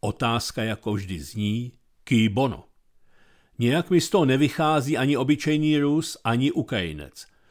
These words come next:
Prostě tisíc kilometrů od Prahy zbytečně umírají mladí kluci a zbrojařské firmy si mnou ruce nad nebývalými zisky,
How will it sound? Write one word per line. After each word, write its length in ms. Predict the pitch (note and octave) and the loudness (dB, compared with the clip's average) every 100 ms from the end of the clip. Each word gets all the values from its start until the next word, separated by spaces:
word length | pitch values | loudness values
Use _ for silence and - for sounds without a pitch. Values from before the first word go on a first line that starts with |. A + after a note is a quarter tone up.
| _ _ | _ _
Prostě 440 | A2+ A#2 - D3 | -2 -2 0 0
tisíc 560 | B2 D3 C3 - D#3 - | 2 2 0 0 -4 -4
kilometrů 560 | - D#3 D3+ C#3+ D#3 D#3 | 0 2 2 0 0 0
od 220 | C#3 - | -2 -4
Prahy 300 | C3+ A#2+ C3 | -2 0 0
zbytečně 580 | G#2+ A#2+ B2+ - C3+ - | -2 -4 -4 -6 -8 -6
umírají 600 | B2+ B2 B2 B2 B2 B2 | -2 0 0 0 0 0
mladí 360 | A#2+ A#2+ G#2 | 0 -2 -4
kluci 520 | E2+ G#2+ G2+ - C3 C#3+ _ - _ | -8 -8 -8 -6 -8 -8 _ -20 _
a 160 | - A2 | -2 0
zbrojařské 840 | A2 A2+ A2+ A2 A2 - - G2 | 2 2 2 2 -2 -6 -4 -4
firmy 440 | - E3+ C#3+ G2 | -4 -4 -4 -4
si 240 | F#2+ - A2 | -6 -2 -2
mnou 300 | A#2+ G2+ F#2 | 0 -2 -2
ruce 360 | A2 A2 C3+ | -4 -6 -8
nad 240 | B2 G2 - | -6 -6 -4
nebývalými 760 | G2+ F#2+ A2 A2 A2+ B2+ A#2 E2 | -2 0 0 0 -2 -4 -6 -6
zisky, 480 | E2+ - - F#2 | -10 -10 -10 -10